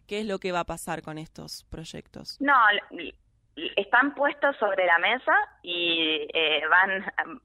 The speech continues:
Speaker 2: pues, permite que sean discutidos durante el debate. Lo que tiene prioridad, y por reglamento también, es, eh, la media sanción.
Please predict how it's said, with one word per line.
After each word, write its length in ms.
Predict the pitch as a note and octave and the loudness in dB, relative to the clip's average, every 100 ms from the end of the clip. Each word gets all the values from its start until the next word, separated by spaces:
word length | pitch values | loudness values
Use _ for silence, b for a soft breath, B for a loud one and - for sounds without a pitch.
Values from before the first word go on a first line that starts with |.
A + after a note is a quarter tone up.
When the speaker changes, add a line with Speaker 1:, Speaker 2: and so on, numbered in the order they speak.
| - | -2
Speaker 2:
pues, 200 | D#3+ E3+ | 0 0
permite 720 | - F3+ G3 G3 - G3 D#3+ B B - | -2 -6 -8 -10 -4 -2 -2 B B -6
que 100 | E3+ | -4
sean 280 | - G3 G3 | 0 0 0
discutidos 640 | E3+ - E3+ G3 G#3+ F#3+ | -10 -8 -6 0 0 2
durante 840 | E3+ E3 F3+ G3+ G#3 G3+ G3+ - | 2 4 4 2 -2 0 0 0
el 120 | E3 D#3 | -2 0
debate. 680 | D3+ D#3+ F3+ F3+ C4 C#4+ - B B | 4 4 4 2 0 0 -4 B B
Lo 140 | - E3 | -2 -2
que 220 | F3 E3+ - _ _ | 0 -4 -6 _ _
tiene 260 | F#3 G#3+ A3+ | -2 -2 0
prioridad, 680 | F#3 F3 E3+ E3+ G#3 C4 D4 | 0 0 2 4 6 4 2
y 160 | E3+ D3 | -2 -2
por 180 | D3+ | 0
reglamento 600 | D3+ D3 C#3+ D3+ D#3+ E3+ E3+ | 2 4 4 2 0 0 2
también, 520 | D3 C#3+ D#3+ A3+ C#4 B B B | 2 2 2 2 -2 B B B
es, 280 | E3+ F3 F#3+ - - | 0 2 0 -4 -4
eh, 280 | D3+ D3+ D3 | 0 2 4
la 120 | C#3 | 4
media 320 | D3+ D#3 D#3 | 2 2 0
sanción. 640 | D3 C#3+ C#3 E3+ D#3 C#3+ | 2 0 -2 0 2 2